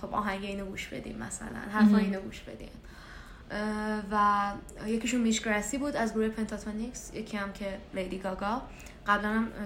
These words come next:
Speaker 1: توی چندین حرف زدم راجع به اینکه چقدر اینسپایر کرده این قضیه رو. و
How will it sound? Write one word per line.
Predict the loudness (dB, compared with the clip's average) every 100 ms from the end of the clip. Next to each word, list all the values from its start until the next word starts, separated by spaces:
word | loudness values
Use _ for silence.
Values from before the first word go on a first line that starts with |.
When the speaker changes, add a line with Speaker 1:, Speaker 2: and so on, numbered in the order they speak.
| -4
Speaker 1:
توی | -2
چندین | -2 -2 0
حرف | 0
زدم | 0 -4 -4
راجع | -4 -6
به | -8
اینکه | -8 -8
چقدر | -6 -6 -6
اینسپایر | -8 -8 -6 -6
کرده | -6 -6 -6
این | -6 -6
قضیه | -6 -4 -4
رو. | -2 -4 -4 -14 -14 -16 -16 -18 -14 -10 -2
و | 0 2 0